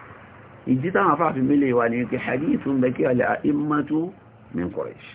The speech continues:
Al-a'immatu min Quraysh. Ẹ rí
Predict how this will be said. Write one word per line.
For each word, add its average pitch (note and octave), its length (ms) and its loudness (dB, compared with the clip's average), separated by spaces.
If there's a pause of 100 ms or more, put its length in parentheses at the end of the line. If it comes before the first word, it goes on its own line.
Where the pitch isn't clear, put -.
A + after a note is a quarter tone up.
(1120)
Al-a'immatu C3 880 -2 (440)
min E2+ 200 -4
Quraysh. E2 400 -6 (640)
Ẹ D3+ 160 0
rí C3 80 0